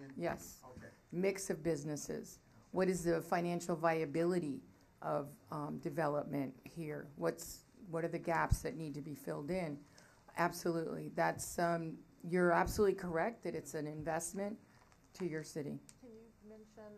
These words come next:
Speaker 3: um, they have an economist?
Speaker 2: Yes.
Speaker 3: Um, Kevin?
Speaker 2: Yes,
Speaker 3: And
Speaker 2: Kevin
Speaker 3: also
Speaker 2: Greiner.
Speaker 3: a gentleman who's an expert in affordable housing.
Speaker 2: Yes, Mister
Speaker 3: Who's gonna
Speaker 2: Gray.
Speaker 3: evaluate
Speaker 2: So they will be looking at what is the, um, marketability of this area.
Speaker 3: And how do
Speaker 1: Well,
Speaker 3: we put it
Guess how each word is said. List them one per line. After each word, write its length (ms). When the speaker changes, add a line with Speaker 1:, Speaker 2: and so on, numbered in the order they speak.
Speaker 3:
um, 240
they 120
have 200
an 120
economist? 680
Speaker 2:
Yes. 380
Speaker 3:
Um, 80
Kevin? 200
Speaker 2:
Yes, 260
Speaker 3:
And 80
Speaker 2:
Kevin 220
Speaker 3:
also 140
Speaker 2:
Greiner. 380
Speaker 3:
a 120
gentleman 340
who's 120
an 100
expert 260
in 160
affordable 480
housing. 220
Speaker 2:
Yes, 280
Mister 280
Speaker 3:
Who's 60
gonna 260
Speaker 2:
Gray. 180
Speaker 3:
evaluate 720
Speaker 2:
So 200
they 200
will 100
be 160
looking 320
at 220
what 180
is 200
the, 280
um, 200
marketability 800
of 260
this 240
area. 440
Speaker 3:
And 80
how 120
do 80
Speaker 1:
Well, 180
Speaker 3:
we 60
put 20
it 40